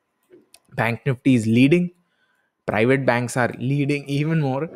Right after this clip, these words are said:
Realty नीचे आया है, which is fine, I think, मतलब होता रहता है। ऑटो थोड़ा नीचे आया है, again, Tata Motors और सब काफ़ी नीचे थे, उतना अच्छा नहीं कर रहे वो सारे स्टॉक, but ठीक है, देखते हैं, let's see how it goes। So yeah,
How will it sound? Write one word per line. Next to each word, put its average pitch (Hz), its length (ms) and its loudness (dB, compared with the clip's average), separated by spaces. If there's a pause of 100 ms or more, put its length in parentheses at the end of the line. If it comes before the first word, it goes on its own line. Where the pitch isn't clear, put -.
(340)
Realty 180 420 2
नीचे 151 360 0
आया 151 220 -2
है, 151 180 -2
which 131 180 -4
is 120 100 -4
fine, 113 380 -8
I 107 120 -6
think, 110 260 -10 (180)
मतलब 104 300 -12 (100)
होता 117 220 -2
रहता 107 260 -2
है। 170 100 -8 (640)
ऑटो 143 300 4
थोड़ा 170 240 2
नीचे 151 280 -4
आया 147 220 0
है, 196 120 -8 (400)
again, 123 280 -4
Tata 127 320 0
Motors 123 360 -2
और 123 120 2
सब 120 300 -6 (100)
काफ़ी 107 300 -12
नीचे 131 360 -6
थे, 135 100 -6 (1000)
उतना 160 300 0
अच्छा 139 240 -4
नहीं 127 240 -2
कर 131 160 0
रहे 127 100 2
वो 120 120 0
सारे 113 260 -4
स्टॉक, - 320 -12 (500)
but 160 140 -4
ठीक 185 180 -2
है, 190 100 0
देखते 139 300 -2
हैं, 151 80 0
let's 135 200 -2 (100)
see 127 160 -4
how 131 180 -2
it 120 100 -12
goes। 240 200 -4 (520)
So 143 140 -2 (420)
yeah, 190 120 -4